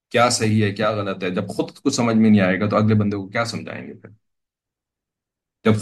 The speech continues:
खुद को समझ में नहीं आएगा, तो अगले बंदे को क्या समझाएंगे? फिर वही होता है, आमाली दीन चल रहा होता है, दाढ़ियाँ भी उग रही होती हैं और जो है वो शलवार कुर्ते भी पहनना शुरू हो जाते हैं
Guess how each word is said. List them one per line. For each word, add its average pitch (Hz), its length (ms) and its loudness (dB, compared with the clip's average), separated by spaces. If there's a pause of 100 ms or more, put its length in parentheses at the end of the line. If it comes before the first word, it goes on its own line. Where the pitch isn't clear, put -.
खुद 180 160 4
को 175 100 4
समझ 127 240 4
में 110 120 2
नहीं 104 120 6
आएगा, 95 240 2
तो 113 100 -2
अगले 107 160 4
बंदे 101 220 2
को 101 140 -2
क्या 120 160 2
समझाएंगे? 104 480 -4 (380)
फिर 135 120 6
वही 156 180 6
होता 131 280 4
है, 110 320 0 (840)
आमाली 110 440 2
दीन 117 180 0
चल 95 200 -4
रहा 107 100 -2
होता 110 200 -2
है, 113 100 -2
दाढ़ियाँ 107 360 0
भी 110 80 0
उग 107 160 0
रही 110 120 0
होती 107 320 -2
हैं 101 320 -6 (200)
और 101 140 -6
जो 98 120 -6
है 101 100 -2
वो 90 1080 -4
शलवार 101 400 0
कुर्ते 107 240 0
भी 110 260 0
पहनना 107 380 4
शुरू 107 220 -2
हो 104 100 0
जाते 104 280 -2
हैं 92 320 -4